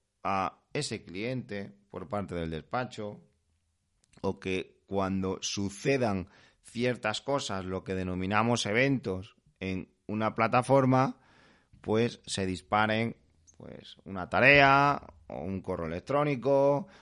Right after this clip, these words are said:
o una exportación a un Excel, lo que denominamos un workflow, un flujo de procesos. Esto también es algo que tendrían que llevar los R Ps. Pues bien, he detallado diez principios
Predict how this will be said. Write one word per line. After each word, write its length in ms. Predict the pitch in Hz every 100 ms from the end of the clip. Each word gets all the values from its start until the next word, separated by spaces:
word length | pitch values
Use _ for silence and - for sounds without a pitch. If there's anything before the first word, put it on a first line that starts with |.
| _
o 140 | - 95
una 180 | 101 95
exportación 640 | - 90 82 90 87 85
a 60 | 92
un 140 | 123
Excel, 680 | 135 131 135 135 139 135 - _ _ _ _ _ _ _ _ _ -
lo 200 | 95 92
que 520 | - 95 92 - _ _
denominamos 680 | 85 92 95 95 98 104 127
un 160 | 123
workflow, 640 | 104 85 - 123 123 92 -
un 140 | - 98
flujo 480 | 113 113 98 101
de 120 | 92 80
procesos. 680 | 73 98 120 - 90 113 _ _ _
Esto 300 | 110 - -
también 380 | 87 92 107 107
es 200 | 104 104
algo 440 | 110 120 131 139 - - _ _
que 140 | - 95
tendrían 440 | 92 92 98 101
que 120 | 104
llevar 420 | 101 95 98 110 -
los 240 | 87 - 95
R 180 | 82
Ps. 360 | 78 73 71 - _ _ _ _ _ _
Pues 140 | - 120
bien, 360 | 175 - 285 _
he 140 | - 120
detallado 760 | 139 127 117 120 139 151 330 _ _ _
diez 600 | 95 92 98 104 104 - _ _ _
principios 880 | 98 101 98 147 117 147 151 -